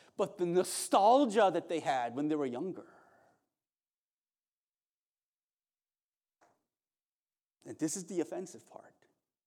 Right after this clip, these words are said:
While we are thankful for that experience in your life, many of those experiences you had based on the ministry of particular people.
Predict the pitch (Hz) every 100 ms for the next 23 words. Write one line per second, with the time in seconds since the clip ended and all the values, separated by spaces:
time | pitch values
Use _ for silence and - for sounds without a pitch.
0 | _ _ _ _ _ _ _ _ - 156
1 | 180 220 220 165 147 185 165 - - 180
2 | 170 185 - 240 226 247 240 - 143 160
3 | 156 151 - 156 160 156 147 135 135 113
4 | - - _ _ _ _ _ _ _ _
5 | _ _ _ _ _ _ _ - 160 214
6 | 254 233 196 185 160 156 - 202 196 185
7 | 165 - - - - - - - _ _
8 | _ _ _ _ _ _ _ _ _ _
9 | _ _ _ _ _ _ _ 143 139 196
10 | 180 147 139 - - - 165 190 185 -
11 | 147 135 135 135 135 135 131 147 156 160
12 | - 135 135 - - 135 160 - 135 107
13 | - 175 - -